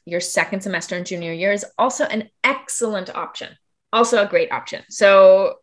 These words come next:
if you are listening to this podcast episode right as it comes out, um, it's, you know, it's February <laughs> of your junior year, um, go ahead and start right now,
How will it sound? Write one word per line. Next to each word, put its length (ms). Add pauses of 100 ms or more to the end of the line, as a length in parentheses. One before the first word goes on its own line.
if 180
you 160
are 120
listening 300
to 40
this 140
podcast 360
episode 500
right 420
as 180
it 120
comes 240
out, 340 (420)
um, 480
it's, 380
you 140
know, 200
it's 160
February 920 (100)
<laughs> 120
of 220
your 120
junior 380
year, 340 (320)
um, 380 (260)
go 160
ahead 220
and 120
start 200
right 140
now, 300